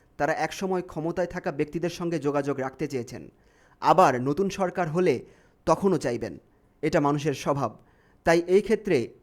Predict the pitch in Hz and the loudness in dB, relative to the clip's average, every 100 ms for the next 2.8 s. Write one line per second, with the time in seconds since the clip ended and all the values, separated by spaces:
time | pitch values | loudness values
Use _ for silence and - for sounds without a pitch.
0 | - 175 190 185 196 196 202 175 113 - | 2 4 4 2 -2 4 4 4 2 -6
1 | _ - 160 170 175 175 139 139 135 156 | _ -4 -4 -4 -6 -2 0 0 0 2
2 | 156 147 127 123 - 117 98 | 2 2 -2 -4 -6 -6 -6